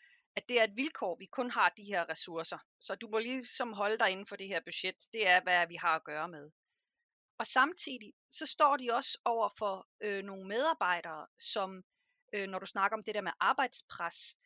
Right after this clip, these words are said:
som, øh, er, øh, hårdt belastet i forhold til arbejdspres, og, øhm, og som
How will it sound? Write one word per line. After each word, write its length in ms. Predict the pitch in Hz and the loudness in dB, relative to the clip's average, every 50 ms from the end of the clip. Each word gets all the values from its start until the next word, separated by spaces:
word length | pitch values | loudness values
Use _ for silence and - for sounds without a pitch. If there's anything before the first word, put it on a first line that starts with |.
| - - _ _ _ _ _ _ _ _ | -20 -20 _ _ _ _ _ _ _ _
som, 480 | - - - 226 214 208 208 208 202 - _ _ | -4 0 2 2 2 2 -2 -6 -10 -12 _ _
øh, 800 | - 208 196 190 190 185 185 185 185 185 180 180 180 180 175 175 - - _ | -6 -4 -2 -2 -2 -2 -2 -2 -2 -2 -2 -4 -4 -4 -6 -8 -10 -8 _
er, 200 | - 208 233 285 285 277 - _ _ _ _ _ _ _ _ _ _ _ - | 6 8 8 8 6 2 -6 _ _ _ _ _ _ _ _ _ _ _ -2
øh, 360 | 220 202 196 196 190 185 185 170 - | 0 0 2 2 0 0 -2 -4 -8
hårdt 300 | - - 254 254 - - _ _ _ _ _ | -8 -2 2 2 2 0 _ _ _ _ _
belastet 720 | 254 233 214 214 247 285 - - 262 226 208 202 185 185 - _ _ | -4 0 2 2 2 2 0 -2 -2 -2 -2 -2 -4 -6 -12 _ _
i 80 | 208 - | -10 -4
forhold 200 | - 240 226 226 | -4 -4 -2 -2
til 100 | - - - | -4 -2 2
arbejdspres, 840 | 190 214 247 294 277 269 - - - - 208 190 202 - - - - _ | 2 2 2 2 0 -2 -4 -8 -6 -4 -2 -2 0 -2 -4 -4 -2 _
og, 300 | 214 202 202 202 190 - _ _ _ _ _ _ - - _ _ - | 2 2 2 2 -2 -8 _ _ _ _ _ _ -20 -20 _ _ -6
øhm, 540 | 202 196 190 190 185 185 185 185 185 185 185 - _ _ _ _ _ _ _ | -4 -4 -4 -4 -6 -8 -10 -12 -12 -14 -16 -18 _ _ _ _ _ _ _
og 100 | - 220 | -2 -2
som 340 | - 262 247 247 240 196 | 0 -2 -2 -4 -6 -10